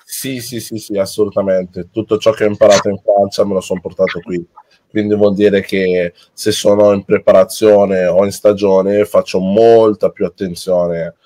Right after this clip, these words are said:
alla mia dieta, a-, ai miei, le mie ore di sonno,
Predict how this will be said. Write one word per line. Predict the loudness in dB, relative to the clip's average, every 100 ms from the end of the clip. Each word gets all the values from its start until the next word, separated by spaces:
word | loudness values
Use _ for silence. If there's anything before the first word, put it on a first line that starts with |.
| _ _ _ _
alla | 0 2 2
mia | 0 0 0 2 0
dieta, | 0 2 4 4 6 8 8 8 6 4 0
a-, | -2 -2 0 0 -2 -2 -2 -4 -8 -14 -20 _ _ _ -20 _ _ _ _
ai | -4 -2 -2 -4 -4 -6 -8 -12 -16 -14 -12 -12 -14 -16 -20 _ _
miei, | -6 -6
le | -2 -2
mie | 0
ore | 2 2 0
di | -4
sonno, | 2 4 4 4 4 4 2 0